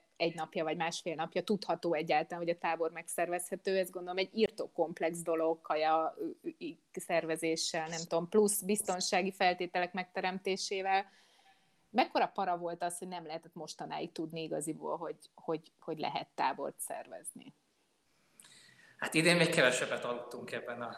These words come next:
Speaker 2: felkészülési időszakban, ez biztos, pedig aki ott alvos tábort szervez, az eleve hozzá van szokva.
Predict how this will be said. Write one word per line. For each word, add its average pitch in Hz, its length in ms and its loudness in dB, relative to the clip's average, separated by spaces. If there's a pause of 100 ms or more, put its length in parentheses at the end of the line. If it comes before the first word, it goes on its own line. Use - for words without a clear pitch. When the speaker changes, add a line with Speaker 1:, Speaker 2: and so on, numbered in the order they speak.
Speaker 2:
felkészülési 120 680 -4
időszakban, 123 540 -6
ez 113 120 -12
biztos, 151 440 -2
pedig 123 240 -10
aki 127 260 -12
ott 131 200 -4
alvos 131 320 4
tábort 123 340 -4
szervez, 120 360 -8
az 123 140 -14
eleve 120 260 -16
hozzá 117 340 -10
van 117 120 -12
szokva. 156 460 -6